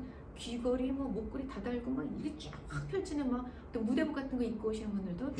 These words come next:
좀 격조에 안 맞는다. 네. 내가 입고 싶은데 그 누가 뭐, 뭐 말려, 뭐 이렇게 한다면 할 말은 없지만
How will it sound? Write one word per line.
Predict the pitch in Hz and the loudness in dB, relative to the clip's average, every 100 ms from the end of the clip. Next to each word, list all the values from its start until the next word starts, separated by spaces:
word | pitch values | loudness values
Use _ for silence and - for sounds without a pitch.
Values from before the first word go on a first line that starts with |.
| 165 156 | 4 4
좀 | 220 | 4
격조에 | 208 - - - 254 | -2 -4 -6 0 4
안 | 220 165 | 4 2
맞는다. | 196 196 175 - - - - - - | 0 0 -2 -4 -6 -8 -10 -12 -8
네. | 175 - - - - - 202 | -8 -8 -10 -12 -12 -4 4
내가 | 254 311 | 6 8
입고 | 247 - 214 208 | 6 2 -2 0
싶은데 | 302 - 294 262 233 | 0 0 0 2 2
그 | 240 220 | 0 0
누가 | 180 208 294 | 2 4 4
뭐, | 247 | 4
뭐 | 190 220 196 | 2 0 2
말려, | 185 214 214 220 | 0 0 0 0
뭐 | 190 - | -2 -2
이렇게 | 254 254 233 - - | 0 2 0 0 -4
한다면 | 302 269 247 254 262 - - - - - - | 0 2 2 4 4 2 -4 -10 -12 -12 -8
할 | 349 320 | -2 2
말은 | 311 285 | 4 4
없지만 | 220 - 202 214 370 | 2 0 -2 2 2